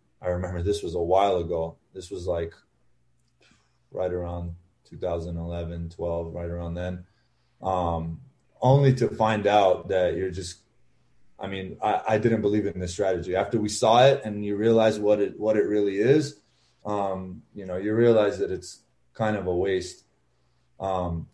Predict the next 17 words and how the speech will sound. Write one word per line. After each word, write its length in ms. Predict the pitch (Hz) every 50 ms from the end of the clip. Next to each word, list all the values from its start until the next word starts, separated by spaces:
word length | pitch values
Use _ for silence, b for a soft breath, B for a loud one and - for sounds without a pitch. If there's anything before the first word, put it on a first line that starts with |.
| _ -
for 100 | 123 117
many 220 | 120 123 120 113
reasons. 680 | 98 92 95 95 85 87 87 87 87 87 85 - - - _ _ -
Uh, 280 | 98 95 95 95 95
but, 460 | 92 - 120 120 120 113 - - - _
you 120 | - 120 113
know, 200 | 107 104 101 107
I 100 | 107 107
think, 260 | - 131 127 120 - -
I 80 | 123
think 200 | 120 139 135 127
it's 120 | 117 110 -
good 220 | - 123 120 117
to 80 | - 104
go 200 | 92 107 107 104
through 140 | 104 104 95
that, 400 | 98 95 95 95 90 90 - _